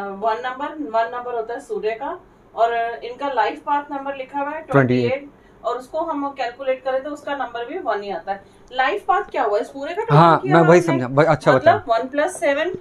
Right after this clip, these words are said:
Speaker 1: फिर उसमें प्लस वन, प्लस नाइन, प्लस सेवन, इन सब का जो टोटल आया है
Speaker 2: वो
Speaker 1: वो
Speaker 2: लाइफ पाथ
Speaker 1: ट्वेंटी एट
Speaker 2: नंबर है।
Speaker 1: है। और ट्वेंटी एट को आपने फिर से plus किया तो वन आया है।
Speaker 2: देखिए मैं बताता हूँ, वन प्लस सेवन एट, एट प्लस वन नाइन, नाइन प्लस नाइन एटीन,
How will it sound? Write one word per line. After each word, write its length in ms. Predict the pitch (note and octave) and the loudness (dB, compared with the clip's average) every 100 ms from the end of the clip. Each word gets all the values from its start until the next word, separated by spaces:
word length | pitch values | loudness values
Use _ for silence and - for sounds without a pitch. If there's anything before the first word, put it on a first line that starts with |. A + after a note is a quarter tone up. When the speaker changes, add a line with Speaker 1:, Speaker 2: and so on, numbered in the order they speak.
| - - - | -14 -20 -8
Speaker 1:
फिर 140 | D4 D#4 | -4 -2
उसमें 320 | F4 E4 E4 | -2 -2 0
प्लस 300 | E4 D#4 F#4 | 2 2 0
वन, 260 | D4 D4+ E4+ | 0 0 0
प्लस 460 | F4 - B3 D#4 E4+ | -6 -6 -4 -2 -2
नाइन, 260 | D4+ D4 D4 | -4 -4 -6
प्लस 320 | C#4 C#4+ - | -4 -6 -4
सेवन, 240 | C#4+ C#4 - - - | -4 -4 -10 -20 -8
इन 160 | D#4+ F4+ | -2 0
सब 240 | F#4 E4 | 0 -2
का 140 | F4+ F4+ | 0 -2
जो 100 | F4+ | 2
टोटल 400 | C#4+ B3 C4+ B3+ | 2 2 0 0
आया 200 | A#3 A#3+ | 0 0
है 220 | C#4 G#4 | -2 -4
Speaker 2:
वो 260 | - D3 | -4 4
Speaker 1:
वो 60 | D3+ | 8
Speaker 2:
लाइफ 140 | D3+ | 8
पाथ 60 | - | 8
Speaker 1:
ट्वेंटी 220 | C#3+ C3 | 4 4
एट 20 | |
Speaker 2:
नंबर 160 | B2+ A#2 | 0 0
है। 60 | D#4+ | -4
Speaker 1:
है। 100 | G#4+ _ _ - | -6 _ _ -6
और 120 | C4+ | -4
ट्वेंटी 280 | C#4+ C#4+ D4 | -2 -4 -2
एट 200 | C#4+ C#4+ | -2 2
को 60 | |
आपने 240 | D4 C#4+ D4 | 0 2 -4
फिर 200 | D#4+ D#4+ | -2 -6
से 140 | F#4 | -6
plus 280 | D4 C4 C#4 | -2 -4 -4
किया 300 | C#4+ C#4 D#4 | -8 -4 -4
तो 120 | D#4+ | -4
वन 300 | D4+ A#3 F3+ | -4 0 0
आया 240 | D#3 C3+ E3 | -2 -8 0
है। 100 | C3+ | 4
Speaker 2:
देखिए 240 | C#3+ D#3+ | 6 6
मैं 120 | D3+ | 6
बताता 240 | C#3 C3 C3+ | 6 6 4
हूँ, 80 | - - _ - - C#3 | -6 -18 _ -20 -8 4
वन 200 | D#3 D3+ | 4 6
प्लस 160 | D#3+ | 6
सेवन 280 | D#3 D3+ D#3+ | 8 8 6
एट, 380 | D#3 D#3+ F3 D#3+ | 4 4 4 4
एट 180 | D3+ C#3+ | 2 4
प्लस 180 | D3+ C#3 | 2 4
वन 120 | C#3+ | 4
नाइन, 260 | C#3 D#3 | 4 4
नाइन 220 | D#3 C#3+ C#3 | 4 4 4
प्लस 160 | D3 | 2
नाइन 200 | C#3+ C#3 D3+ | 2 0 6
एटीन, 400 | C3+ D3+ F3 | 6 6 0